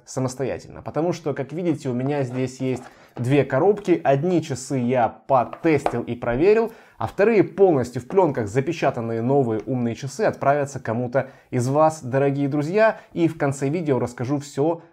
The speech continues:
о том, как участвовать в этом розыгрыше.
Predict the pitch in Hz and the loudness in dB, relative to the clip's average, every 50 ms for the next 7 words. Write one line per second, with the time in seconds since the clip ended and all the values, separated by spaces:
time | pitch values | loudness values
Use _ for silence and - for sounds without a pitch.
0 | _ - - 107 - - 160 165 165 147 160 - 135 139 151 160 - 127 - - | _ -8 -8 -8 -4 -2 0 0 0 0 -2 0 2 2 2 2 0 -6 -8 -4
1 | - 123 123 123 - 123 117 110 - _ _ - 104 104 123 120 120 113 104 - | -2 -2 -2 -2 -4 -6 -6 -6 -8 _ _ -8 -2 -2 0 0 0 -4 -6 -8
2 | - _ - 131 135 135 113 - 90 - - - - - | -12 _ -2 0 0 0 0 -2 -6 -12 -16 -16 -18 -20